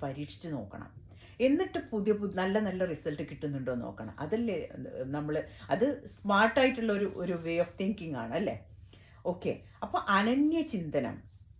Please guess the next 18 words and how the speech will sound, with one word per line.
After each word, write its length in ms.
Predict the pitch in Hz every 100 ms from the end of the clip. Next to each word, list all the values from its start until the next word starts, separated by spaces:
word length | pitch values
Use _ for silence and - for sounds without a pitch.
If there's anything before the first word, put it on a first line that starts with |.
| - -
അനന്യ 480 | 196 233 269 302 311
ചിന്തനമില്ലാതെ 1300 | - 165 156 156 175 165 123 123 127 127 127 - - - - -
എന്നിൽ 540 | 226 247 285 320 320
മാത്രം 560 | 294 247 254 - 277 269
ശ്രദ്ധ 640 | - 190 180 - - 302 -
കേന്ദ്രീകരിച്ചിട്ടുള്ളവരായിട്ടുള്ള 2500 | 202 202 220 247 247 247 208 - - 202 220 196 - 190 190 254 240 175 139 113 123 - 113 107 302 - - - - - - -
ഭക്തന്മാർ, 640 | 220 - 196 123 - - - - - - - -
അങ്ങനെയുള്ള 640 | 180 196 247 294 320 311 311
ഭക്തന്മാർ. 500 | 262 202 143 131 -
അപ്പോൾ 160 | -
അനന്യ 340 | 156 170 202 226
ചിന്തനം 340 | 226 220 233
എന്ന് 160 | 247 247
പറയുന്നത് 280 | 247 285 339
ലക്ഷ്യം, 500 | 220 196 - - 254
മറ്റുള്ള 360 | 190 - 262 262
ലക്ഷ്യങ്ങളിൽ 640 | 233 - 240 247 262 277
നിന്നെല്ലാം 640 | 262 233 226 214 220 247